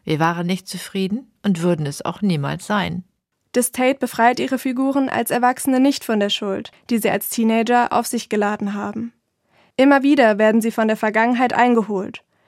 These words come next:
Speaker 2: können ihr schlechtes Gewissen nicht ausschalten. Zu oft haben sie nur beobachtet,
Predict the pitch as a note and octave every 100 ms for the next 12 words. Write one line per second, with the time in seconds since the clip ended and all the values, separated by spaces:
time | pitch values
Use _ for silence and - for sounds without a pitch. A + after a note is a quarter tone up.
0 | _ - A3+ F#3+ A#3+ B3+ B3+ B3+ - B3
1 | C4 C4 C4+ C#4+ - A#3+ B3 - G#3 F#3
2 | - A3 A#3 _ _ _ _ _ _ -
3 | D#4 - B3+ - B3 A3 G#3 A3+ A#3 C4
4 | B3 A#3 A3 G#3+ - G3+ -